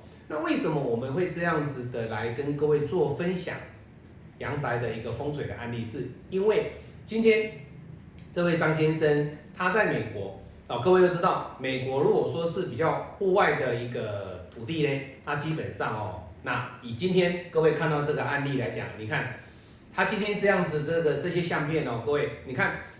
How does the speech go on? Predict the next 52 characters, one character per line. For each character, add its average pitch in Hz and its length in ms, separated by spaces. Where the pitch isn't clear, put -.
他 269 200
这 269 200
样 233 200
的 156 80
房 139 260
子， 135 240
你 131 140
觉 147 180
得 143 80
它 151 200
值 123 320
多 127 180
少 - 180
钱？ - 220
台 - 220
币 214 320
四 170 420
百 107 280
五 101 120
十 113 140
万， 151 260
哦， 120 360
各 143 100
位， - 360
便 143 240
宜 147 100
啦 139 100
哦， 123 440
土 135 160
地 190 200
那 190 80
么 160 160
大， - 500
四 - 220
百 110 180
五 101 60
十 - 160
万， 123 240
风 165 180
景 131 200
又 151 140
很 127 160
漂 135 200
亮 147 180
哦， 123 80
还 127 160
有 147 80
一 - 40
个 127 60
游 123 160
泳 120 180
池， 101 180